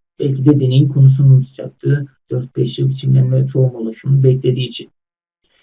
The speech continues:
Karakter çeşitleri çoktur. Mendel yedi farklı karakterle çalışmıştır. Bu karakter çeşitlerini düzgün ton, burç ton gibi, uzun boy, kısa boy gibi, çiçek durumunun yanda ya da uçta olması gibi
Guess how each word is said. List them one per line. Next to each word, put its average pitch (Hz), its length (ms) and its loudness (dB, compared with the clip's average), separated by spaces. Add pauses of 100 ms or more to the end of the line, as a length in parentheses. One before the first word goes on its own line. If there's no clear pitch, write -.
(240)
Karakter 226 600 -4
çeşitleri - 580 -8
çoktur. 180 540 -2
Mendel 196 420 -6
yedi 160 200 0
farklı 190 380 -4
karakterle 165 680 -2
çalışmıştır. 135 800 -6 (400)
Bu 190 120 -2
karakter 185 560 -6
çeşitlerini 139 540 -4
düzgün 143 380 -2
ton, 135 300 0
burç 135 340 -6
ton 131 260 -6
gibi, 123 220 -8
uzun 131 360 -2
boy, 135 160 -2
kısa 135 300 -6
boy 127 180 -6
gibi, - 180 -12
çiçek - 340 -12
durumunun 135 460 4 (580)
yanda 135 320 2
ya 135 140 4
da 131 60 0
uçta 127 300 -6
olması 123 380 -2
gibi 135 340 -6